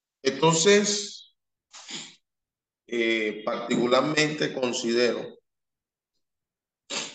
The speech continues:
que hubieron dos razones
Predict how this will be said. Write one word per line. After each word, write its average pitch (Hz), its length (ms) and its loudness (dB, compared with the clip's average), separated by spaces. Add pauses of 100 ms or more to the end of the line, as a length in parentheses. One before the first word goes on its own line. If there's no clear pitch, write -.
(880)
que 104 420 0
hubieron 123 680 2
dos 131 160 2
razones - 1000 -4